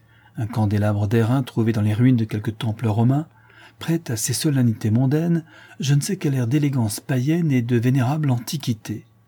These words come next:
Là, tous les arts ont épuisé leur prestige, tous les siècles ont payé leur offrande. Le génie moderne lutte avec le génie ancien.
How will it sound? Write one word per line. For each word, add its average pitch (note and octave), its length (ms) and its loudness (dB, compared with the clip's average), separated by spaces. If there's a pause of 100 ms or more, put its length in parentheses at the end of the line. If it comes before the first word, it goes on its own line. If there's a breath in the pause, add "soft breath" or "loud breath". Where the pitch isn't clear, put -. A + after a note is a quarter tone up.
(400)
Là, A2 300 -2
tous C3 100 -4
les G#2+ 220 2
arts B2 240 0
ont A2+ 120 0
épuisé A#2+ 500 -2
leur A#2 180 -4
prestige, G#2 680 -4 (300 loud breath)
tous B2 100 -2
les A2+ 80 2
siècles C3+ 420 -2
ont G#2+ 120 0
payé B2 340 0
leur A2+ 180 0
offrande. G#2 600 -2 (420 loud breath)
Le C3+ 100 0
génie D#3 240 6
moderne C3 460 2
lutte C#3 340 0
avec A2 240 -2
le A2 100 0
génie A2 300 2
ancien. A2 480 -2